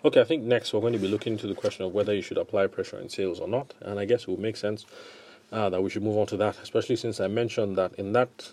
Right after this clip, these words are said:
uncanny situation where you are, uh, trying to go for the one-time close, you want that, uh, babe to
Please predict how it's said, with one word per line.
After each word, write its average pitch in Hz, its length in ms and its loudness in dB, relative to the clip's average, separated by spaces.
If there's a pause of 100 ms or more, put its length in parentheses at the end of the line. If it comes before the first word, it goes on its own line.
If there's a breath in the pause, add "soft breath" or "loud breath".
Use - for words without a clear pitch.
uncanny 107 400 -2
situation 101 720 -2 (680 loud breath)
where 110 200 2
you 98 300 -2
are, 95 360 2 (200 loud breath)
uh, 92 180 2
trying 107 220 0
to 95 80 -12
go 104 160 2
for 95 160 0
the 90 100 -2
one-time 104 800 -2
close, 101 480 0
you 90 120 -6
want 104 240 -2
that, 101 440 0
uh, 90 340 -2
babe 92 380 -4
to 92 360 -6